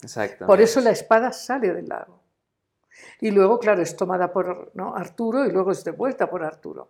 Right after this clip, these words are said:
Speaker 1: Ujú.
Speaker 2: Qué interesante este mito, ¿eh? Qué
Speaker 1: Sí,
Speaker 2: interesante, cómo nos
Speaker 1: demasiado.
Speaker 2: apasiona.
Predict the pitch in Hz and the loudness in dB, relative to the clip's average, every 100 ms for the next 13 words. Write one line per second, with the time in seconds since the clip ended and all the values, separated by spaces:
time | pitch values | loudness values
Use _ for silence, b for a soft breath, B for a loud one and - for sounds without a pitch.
0 | _ 135 147 202 - b b - 285 320 | _ -14 -14 -16 -20 b b -6 -4 0
1 | 320 240 - 214 202 196 165 160 190 180 | 0 0 -2 -2 -2 -4 -6 -4 -6 -4
2 | 175 175 151 160 185 269 _ b b b | -6 -6 -8 -6 -10 -12 _ b b b
3 | b - 285 294 285 214 - 180 214 208 | b 2 4 4 4 4 4 -2 -2 4
4 | 269 311 262 226 - - 170 - 202 190 | 4 4 4 4 4 2 0 0 0 2
5 | 180 | 0